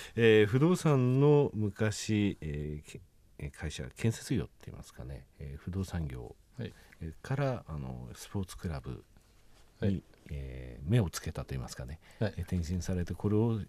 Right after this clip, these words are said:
Speaker 1: えー、修行とされたと。
Speaker 2: うん。
Speaker 1: そのきっかけのようなものは、どういうことがあったんでしょうか？
Speaker 2: えー、まあ、最初、あの、創業の時っていうのは、あの、土木からスタートしてですね、
Speaker 1: はい。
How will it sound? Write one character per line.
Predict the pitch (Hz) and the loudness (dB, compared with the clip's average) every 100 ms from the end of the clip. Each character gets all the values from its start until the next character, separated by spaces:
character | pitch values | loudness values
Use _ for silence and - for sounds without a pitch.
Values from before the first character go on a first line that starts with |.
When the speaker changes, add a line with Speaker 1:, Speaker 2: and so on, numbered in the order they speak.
| - | -6
Speaker 1:
え | 82 76 71 | -6 -4 -4
ー、 | |
修 | - 82 | -2 0
行 | 80 | 0
と | 73 73 | -2 -6
さ | - | -4
れ | 71 | -4
た | - 67 | -6 -8
と。 | - - - - | -10 -12 -8 -2
Speaker 2:
う | |
ん。 | 107 | -2
Speaker 1:
そ | 87 123 | 2 4
の | 117 | 4
き | - | 4
っ | 110 - | -2 2
か | - | 2
け | 147 160 | 6 8
の | 156 | 10
よ | 160 | 10
う | |
な | 156 | 8
も | 92 | 6
の | 73 67 | 4 2
は、 | 60 - - - | -2 -6 -18 -8
ど | - | 0
う | 87 | 0
い | |
う | |
こ | 131 | 0
と | - | -6
が | 62 | -8
あ | |
っ | |
た | - | -10
ん | - | -12
で | - | -12
し | |
ょ | - | -16
う | |
か？ | - - - - - - - - - - - - - - - - | -18 -20 -20 -20 -20 -20 -20 -20 -20 -20 -20 -20 -20 -20 -20 0
Speaker 2:
え | 160 | 8
ー、 | 151 147 143 143 139 139 - - | 10 12 10 10 10 8 4 4
ま | 190 170 | 8 8
あ、 | |
最 | 135 214 | 10 8
初、 | 208 233 | 10 10
あ | |
の、 | 214 | 10
創 | 202 220 214 | 10 10 10
業 | 208 | 10
の | |
時 | 208 208 208 | 8 6 2
っ | |
て | - | 6
い | 151 | 6
う | |
の | 127 | 8
は、 | 120 | 8
あ | |
の、 | 120 | 8
土 | 123 160 | 6 4
木 | 135 120 110 104 104 - - - - - - - | 2 2 0 2 0 -4 -10 -10 -12 -16 -16 2
か | 113 | 6
ら | 110 | 6
ス | - | 6
タ | 131 113 | 6 6
ー | |
ト | 107 | 4
し | 98 | -4
て | - 107 | -2 2
で | 98 | 4
す | 113 | 4
ね、 | 110 | 2
Speaker 1:
は | |
い。 | 92 | 0